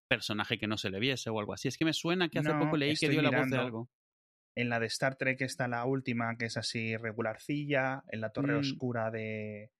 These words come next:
Speaker 2: de Stephen King, que esa también dicen que es regularcilla, que ni la he
Speaker 1: Sí.
Speaker 2: visto.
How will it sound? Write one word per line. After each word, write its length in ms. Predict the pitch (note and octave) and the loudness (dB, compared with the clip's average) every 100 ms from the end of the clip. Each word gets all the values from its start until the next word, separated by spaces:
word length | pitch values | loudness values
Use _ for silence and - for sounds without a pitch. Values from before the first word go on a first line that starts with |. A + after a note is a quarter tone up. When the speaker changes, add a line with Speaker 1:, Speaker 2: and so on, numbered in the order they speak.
| _ _ _ | _ _ _
Speaker 2:
de 80 | A2+ | -8
Stephen 360 | - A2+ A#2 A2 | -4 -2 -2 -2
King, 180 | A#2+ A2 | -2 0
que 80 | A2+ | -2
esa 140 | A2 | -4
también 320 | G#2 A2 G#2+ | -2 -2 -2
dicen 240 | G#2+ G#2 G#2+ | -4 -6 -6
que 100 | G#2 | -4
es 60 | |
regularcilla, 560 | G#2 G#2 G2+ - B2+ A#2 | -4 -6 -8 -6 -2 -2
que 100 | G#2+ | -4
ni 80 | G#2+ | -4
la 100 | G#2 | 0
he 40 | |
Speaker 1:
Sí. 100 | F3+ D3+ | 4 4
Speaker 2:
visto. 380 | B2+ A#2+ B2+ | 4 0 -2